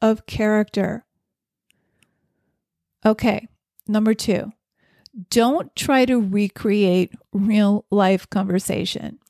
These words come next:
For example, don't include everything the characters say or would say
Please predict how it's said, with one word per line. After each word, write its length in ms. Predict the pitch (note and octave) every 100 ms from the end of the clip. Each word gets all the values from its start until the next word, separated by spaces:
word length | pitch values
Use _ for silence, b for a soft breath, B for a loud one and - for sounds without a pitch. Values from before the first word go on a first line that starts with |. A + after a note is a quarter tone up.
| _ _ -
For 140 | C4+
example, 680 | B3 A3 A3+ A3 A3 G#3+ - -
don't 280 | A3+ A#3+ B3+
include 380 | C4 - B3+
everything 400 | A3 A3 A3+ A3+
the 80 | G#3+
characters 600 | G#3+ G#3 G3 G#3 - B3
say 640 | - - G#3 F#3+ G#3+ C4+ E4 B B B
or 180 | A#3 A3+
would 380 | G#3 A3+ C4+ -
say 540 | - A3+ F#3+ F#3 A#3+